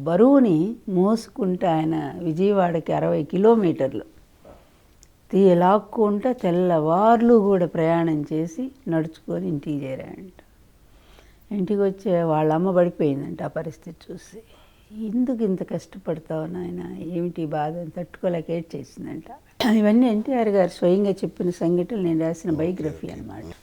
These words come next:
Speaker 1: అట్లాగే స్నేహితుడు పెళ్ళికి వెళదామని చెప్పి బయలుదేరితే రైలు తప్పిపోయింది. ఇంకా రైలు పట్టాల వెంటనే పరుగు పెట్టుకుంటే దాని వెంట,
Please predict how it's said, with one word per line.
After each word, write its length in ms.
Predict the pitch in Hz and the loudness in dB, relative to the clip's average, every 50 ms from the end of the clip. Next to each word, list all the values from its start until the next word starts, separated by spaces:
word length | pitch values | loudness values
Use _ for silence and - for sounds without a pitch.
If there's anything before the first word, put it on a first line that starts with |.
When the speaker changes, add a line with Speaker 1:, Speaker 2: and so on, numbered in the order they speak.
| - | -12
Speaker 1:
అట్లాగే 400 | 220 180 - 240 220 208 196 185 | -10 -6 -2 2 2 4 4 4
స్నేహితుడు 560 | 180 - - 202 196 208 220 214 220 247 190 180 | 2 0 0 0 2 2 0 0 -2 -2 -4 0
పెళ్ళికి 420 | - 202 196 196 208 190 - 185 | 0 0 0 0 0 -2 -2 0
వెళదామని 560 | 170 175 175 170 170 175 170 165 165 160 160 160 | 0 2 2 0 0 0 0 0 0 -2 -2 -2
చెప్పి 180 | 165 160 - 170 | -4 -8 -6 -6
బయలుదేరితే 800 | 151 156 160 170 175 180 170 165 156 151 - - - 190 180 156 | -4 -4 -4 -2 -4 -4 -4 -4 -6 -8 -8 -10 -6 -4 -4 -2
రైలు 380 | 151 165 175 180 180 160 151 | -2 -2 -2 -2 -2 -4 -6
తప్పిపోయింది. 600 | 127 - - 120 131 131 131 113 113 107 - - _ _ _ _ _ _ _ _ _ _ _ _ _ _ _ _ _ _ - | -6 -8 -12 -12 -10 -10 -10 -12 -14 -16 -18 -20 _ _ _ _ _ _ _ _ _ _ _ _ _ _ _ _ _ _ -6
ఇంకా 360 | 190 175 175 - 170 160 156 151 | -4 -4 -2 -2 -2 -2 -2 -2
రైలు 340 | 151 165 175 190 214 208 | 0 0 0 0 0 -2
పట్టాల 520 | 202 - - 165 - - 214 214 214 214 208 | -2 -4 -6 -6 -4 0 2 2 4 4 2
వెంటనే 460 | 202 202 208 214 208 240 220 214 202 | 2 0 -2 -2 -2 -2 -2 -2 -4
పరుగు 380 | 170 - 170 170 185 202 202 190 | -2 -2 0 0 0 0 0 0
పెట్టుకుంటే 540 | 190 180 180 - - - 180 175 160 160 | -2 -2 -4 -8 -8 -8 -6 -4 -4 -4
దాని 240 | 147 151 151 147 147 | -4 -4 -4 -4 -6
వెంట, 240 | 147 147 151 160 | -6 -4 -6 -8